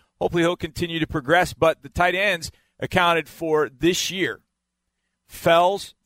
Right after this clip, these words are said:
thirty-four catches. Akins, thirty-six. That's seventy catches, nine touchdowns,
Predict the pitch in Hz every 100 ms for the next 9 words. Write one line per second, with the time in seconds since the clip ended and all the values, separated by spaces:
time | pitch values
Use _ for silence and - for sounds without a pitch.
0 | - 170 175 - 170 - 160 147 160 151
1 | - 165 175 175 165 - 165 156 - 175
2 | 156 - 127 - - 175 180 190 175 180
3 | 165 - 156 139 - _ _ 135 151 170
4 | 185 196 196 180 - _ - 180 180 -
5 | 151 143 139 -